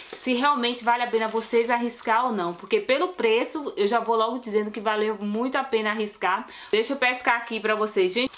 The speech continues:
O valor que eu paguei, gente, foi no valor de trinta e dois reais, mais ou menos, na cotação do euro do dia. O frete saiu por cinco euros, que dá vinte reais. Então eu pensei, por que não vou arriscar? Porque eu sempre tive vontade, eu tô vendo todas as,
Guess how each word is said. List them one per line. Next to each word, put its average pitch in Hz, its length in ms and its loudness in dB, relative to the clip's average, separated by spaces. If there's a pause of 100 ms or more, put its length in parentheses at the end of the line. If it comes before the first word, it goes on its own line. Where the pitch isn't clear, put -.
O 247 100 0
valor 277 300 2
que 294 60 -4
eu 311 60 -2
paguei, 226 380 0
gente, 202 300 -4
foi 233 160 2
no 240 80 -2
valor 233 320 2
de 226 120 -8
trinta 330 460 0
e 311 80 0
dois 247 240 2
reais, 202 460 -2
mais 208 220 -4
ou 208 80 -2
menos, 185 360 -4
na 214 200 0
cotação 214 540 -4
do 196 140 -2
euro 185 220 -2
do 220 220 -6
dia. 180 440 -2 (440)
O 254 140 4
frete 240 460 0
saiu 226 400 0
por 269 180 -2
cinco 285 640 -2 (260)
euros, 226 680 2
que 233 80 -4
dá 208 180 0
vinte 233 380 -6
reais. 208 380 -2
Então 220 160 -4
eu 240 80 -2
pensei, 254 280 2
por 381 220 2
que 339 200 0
não 269 220 0
vou 254 100 2
arriscar? 226 600 -2
Porque 220 220 -4
eu 240 60 4
sempre 277 360 -4
tive 262 200 -4
vontade, 202 380 -4
eu 214 60 -6
tô 220 100 -2
vendo 214 220 -4
todas 247 300 0
as, 254 160 -4